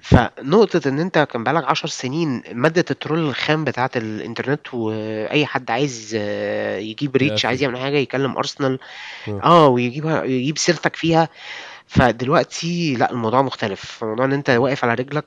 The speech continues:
Speaker 1: رايح، آه، السيتي بتتعادل هناك، م-، لاعب ماتش كويس، آه، رحت الأنفيلد، اتعادلت
Speaker 2: مم.
Speaker 1: بعد ما كنت متقدم. آه، الاتنين دول جولك، آه، كسبتهم.
Speaker 2: مم.
Speaker 1: فلأ،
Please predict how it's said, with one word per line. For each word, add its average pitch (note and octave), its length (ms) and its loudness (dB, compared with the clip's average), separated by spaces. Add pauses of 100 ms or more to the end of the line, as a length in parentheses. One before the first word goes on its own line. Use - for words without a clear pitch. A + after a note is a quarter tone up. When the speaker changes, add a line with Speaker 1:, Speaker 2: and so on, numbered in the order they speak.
(120)
Speaker 1:
رايح، - 540 2
آه، G2+ 400 -4
السيتي B2 560 -6
بتتعادل A2+ 600 -2
هناك، A#2 320 -2 (160)
م-، A2 260 0 (120)
لاعب A#2 300 2
ماتش - 220 -4
كويس، C3 460 0 (540)
آه، A2 300 2
رحت - 300 2
الأنفيلد، B2+ 880 2
اتعادلت B2 680 -2 (800)
Speaker 2:
مم. G#2 60 -10 (120)
Speaker 1:
بعد A#2 200 6
ما A2 60 -2
كنت - 240 0
متقدم. A#2+ 440 -2 (720)
آه، A#2+ 200 -4
الاتنين C#3+ 520 4
دول B2 600 4
جولك، C#3+ 680 2
آه، G#2 1120 -4
كسبتهم. D3 640 -2 (840)
Speaker 2:
مم. G#2 80 -8
Speaker 1:
فلأ، A2+ 300 0